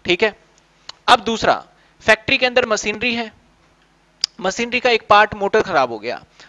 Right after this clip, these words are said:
अगर हम मोटर खरीदेंगे तो इसके अंदर मशीनरी के अंदर ऐड हो जाएगा और जो मोटर खराब हुआ उस मोटर को बेच देंगे, तो क्या जो बेचा वो भी हमारा सेल होगा? ये भी sale of scrap होगा,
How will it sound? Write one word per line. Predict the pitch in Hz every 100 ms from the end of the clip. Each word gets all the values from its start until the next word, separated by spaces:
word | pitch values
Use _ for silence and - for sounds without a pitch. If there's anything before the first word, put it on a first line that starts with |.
| -
अगर | 190 262
हम | 262
मोटर | 233 226 254
खरीदेंगे | 240 226 233 240
तो | 240
इसके | 226 - 240
अंदर | 233 240
मशीनरी | 190 208 208 233
के | 226
अंदर | 220
ऐड | 202 190 214
हो |
जाएगा | 226 233 247 - _ _ - - -
और | 220
जो | 226
मोटर | 240 208 -
खराब | - 226 214
हुआ | 220 240
उस | 220
मोटर | 220 214
को | 226
बेच | 214 175 147
देंगे, | 117 101 - - _ _ _ - -
तो | 220
क्या | 220 247
जो | 247 240
बेचा | 208 202 247
वो | 220
भी | 214 233
हमारा | 220 226
सेल | - 220 220
होगा? | 214 220 - _ _ _ _ -
ये | 156 208
भी | 233
sale | 226 220 233
of | 220 -
scrap | - 208 208
होगा, | 214 220